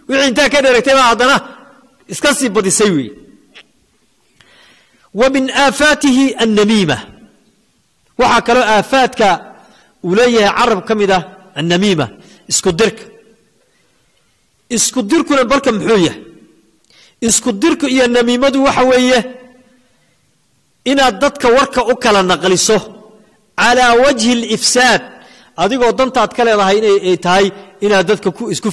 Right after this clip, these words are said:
isku dirto oo isku fasahaadiso. Kana u tagaysa waxaad leedahay, "Hebel, hebel baa shalay wuxuu ku lahaa kan iyo kan iyo kan iyo kan, kan saasuu yidhi." Kana u tagto waxaad tidhi, "Hebel baa sidaa iyo sidaa,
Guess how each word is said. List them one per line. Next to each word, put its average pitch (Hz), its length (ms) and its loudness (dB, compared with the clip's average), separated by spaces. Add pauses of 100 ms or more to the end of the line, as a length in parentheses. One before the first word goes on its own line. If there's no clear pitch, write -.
(100)
isku 233 180 -4
dirto 160 320 -2 (440)
oo 180 100 0
isku 180 200 -2
fasahaadiso. 147 600 -2 (840)
Kana 220 160 0
u 233 60 0
tagaysa 214 240 0
waxaad 202 160 0
leedahay, 170 280 2 (400)
"Hebel, 175 240 0 (560)
hebel 180 200 0
baa 160 200 0
shalay 175 320 0 (320)
wuxuu 175 240 -2
ku 160 100 -2
lahaa 131 280 0 (320)
kan 185 160 0
iyo 165 140 2
kan 180 180 -2
iyo 151 120 0
kan 165 180 -4
iyo 147 100 -2
kan, 160 180 -2 (120)
kan 208 180 0 (520)
saasuu 170 360 0
yidhi." 113 200 -8 (1300)
Kana 240 180 2
u 240 140 4
tagto 226 200 -2
waxaad 208 240 2
tidhi, 160 180 0 (460)
"Hebel 220 260 2
baa 180 200 2 (640)
sidaa 233 300 0
iyo 202 80 4
sidaa, 226 240 0